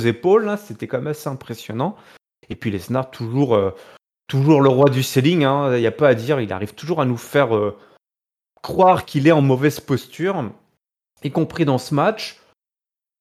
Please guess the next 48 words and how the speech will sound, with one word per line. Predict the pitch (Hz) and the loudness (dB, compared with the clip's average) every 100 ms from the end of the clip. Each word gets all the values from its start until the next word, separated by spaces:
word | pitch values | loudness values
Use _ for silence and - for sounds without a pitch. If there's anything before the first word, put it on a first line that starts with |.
| _ - | _ 0
J'ai | 190 | 2
trouvé | - 196 233 | 4 4 4
qu'ils | 202 | 4
avaient | 190 | 4
trouvé | - 170 156 143 190 196 | 2 -2 -4 2 2 4
justement | 160 - 156 196 | 0 -2 0 2
la | 143 | 2
bonne | 143 165 | 2 0
formule | - 156 139 143 185 - | 0 2 4 4 2 -2
pour | - 151 139 | -4 -2 0
un | 120 | 0
match | 143 131 | 0 0
de | 131 | 0
gala, | 120 110 165 | 2 2 0
comme | 151 123 | -2 -8
tu | - | -4
l'as | 113 | -2
dit, | 104 123 175 196 - | -2 -6 -6 -8 -6
et, | 117 117 139 156 | -2 0 2 2
euh, | 127 110 107 110 107 110 110 - _ | 4 4 4 4 4 2 0 -4 _
et | 139 | -6
que | - | -6
finalement, | - 131 123 127 151 | -2 2 2 4 2
cette | - 143 - 139 | 2 -2 -2 -4
fin | - 156 165 | -2 0 0
un | |
peu | 165 170 | -2 0
à | |
la | 170 | 2
filoute | 151 - 139 131 185 - | 0 -4 -2 0 -2 -4
et, | 120 | -2
euh, | 120 110 104 101 101 101 98 | 0 0 -2 -2 -4 -8 -2
bah, | 117 | 0
une | 135 127 _ _ _ | 0 -6 _ _ _
petite | 127 - | -12 -6
porte | - 143 | -2 0
de | 139 | 2
sortie | 143 - 135 - 175 | 0 0 -2 -6 -4
scénaristique, | 170 151 143 147 147 175 185 - | -2 0 2 0 -2 -6 -6 0
euh, | 120 110 107 - _ _ _ _ _ _ _ | 2 2 0 -8 _ _ _ _ _ _ _
plutôt | - 139 214 | -8 -2 0
bien | 170 156 | 2 0
trouvée. | - 131 117 170 | -2 -4 -2 -2
Donc, | 156 - - | -6 -8 -6
euh, | 117 113 | -4 -4
écoute, | 151 214 | -6 -6
moi, | 175 | -8
j'ai | 147 | -8